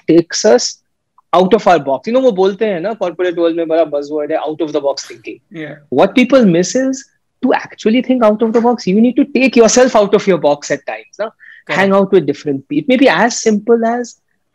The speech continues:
Speaker 1: have friendships with people who are very different from you. If
Speaker 2: Hmm.
Speaker 1: all you do is hang out with people जो same type के कॉलेज में थे, same type के इंस्टीट्यूट में थे, same type की नौकरियां करते, वही सेम ही बात होगी.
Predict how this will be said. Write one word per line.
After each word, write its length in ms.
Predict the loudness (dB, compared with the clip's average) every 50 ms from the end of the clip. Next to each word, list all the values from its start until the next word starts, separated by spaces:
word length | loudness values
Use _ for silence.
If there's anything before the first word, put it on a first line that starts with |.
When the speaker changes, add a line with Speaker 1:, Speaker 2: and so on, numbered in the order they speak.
| -6 -4
Speaker 1:
have 140 | -4 -4 -4
friendships 560 | -4 -2 0 0 0 0 -2 -4 -2 -2 -4
with 160 | -6 -4 -2
people 280 | -2 -2 2 2 2 4
who 120 | 4 2
are 60 | 2 4 4 4
very 80 | 4 4 4
different 240 | 2 2 0 -2 0
from 220 | -4 -6 -8 -8
you. 140 | -10 -12 -14 -18 _ _ _ _ -20 -20 -20 _ _ -2
If 120 | -2 0 0
Speaker 2:
Hmm. 140 | -2 0 2
Speaker 1:
all 220 | 4 4 6 6 6 6
you 100 | 6 6
do 100 | 6 6
is 120 | 6 4 4
hang 240 | 2 2 2 4 4
out 140 | 4 4 4 2
with 120 | 0 0
people 280 | 0 -4 -2 0 0 2
जो 100 | 2 0 -2
same 220 | -2 -2 -2 -2 0
type 180 | -2 -2 -2 -2
के 100 | -4 -2 -2
कॉलेज 280 | -2 -2 -2 -4 -4 -6
में 100 | -8 -8
थे, 180 | -6 -6 -6 -6
same 260 | -6 -8 -8 -8 -6 -6 -6
type 120 | -6 -6 _
के 80 | -12 -12
इंस्टीट्यूट 440 | -12 -14 -16 -8 -4 -4 -4 0 -2
में 80 | -2 0
थे, 120 | 0 -2
same 300 | -2 -4 -6 -8 -8 0 4
type 160 | 4 4 4 2
की 80 | 0 0
नौकरियां 360 | 2 0 0 2 0 0 2
करते, 320 | 2 -2 -4 -4 -10 -12 -12 _ _ _ _ _ _ _ _ _ _ _
वही 120 | 4 4 4
सेम 280 | 4 6 6 6 6
ही 80 | 6 6
बात 280 | 6 4 2 0 -2 -4
होगी. 200 | -4 -4 -6